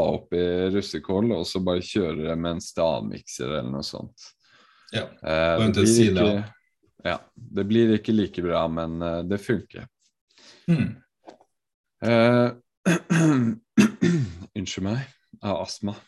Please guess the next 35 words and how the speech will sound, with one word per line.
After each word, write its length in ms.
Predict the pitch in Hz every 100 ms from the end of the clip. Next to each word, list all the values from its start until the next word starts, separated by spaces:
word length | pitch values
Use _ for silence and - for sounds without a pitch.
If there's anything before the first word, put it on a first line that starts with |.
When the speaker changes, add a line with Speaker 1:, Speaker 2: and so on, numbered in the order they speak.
| _ _
Speaker 1:
så 240 | - -
det, 180 | 95 92 92 110 - 131 110 - 135 - - - - - -
<laughs> 760 | - 208 196 135 - - -
det 80 | -
er 100 | 98
lov. 200 | 92 107 - - - - - _ _ -
Speaker 2:
<laughs> 560 | 196 320 - 156 - - - - 156 -
Du, 220 | - 127 127
unnskyld. 400 | 110 120 - - - 135 - _ 110
Speaker 1:
Ja, 140 | 107 - 131
takk. 260 | - 101 92 - - _ - - - _ -
Eh, 220 | 113 117
og 140 | 107 131
så 220 | - 143
kan 240 | 139 123 95
man 200 | 95 104
jo 80 | 107
bruke 300 | 107 95 110
frøene 800 | - - 85 82 80 87 95 90
også, 300 | 78 - 98
men 240 | 98 95 95
det 120 | 92
er, 800 | 87 87 78 80 78 85 82 80
de 140 | 80 95 101
er 80 | 98
små 320 | - 90 82 85 87
og 220 | 82 71
litt 200 | 82 -
terke 440 | 85 80 - -
å 80 | 82
plukke 540 | - - - - 76 62
og 160 | 62
sånt, 340 | - 58 - -
så 160 | 69 60
det, 160 | 64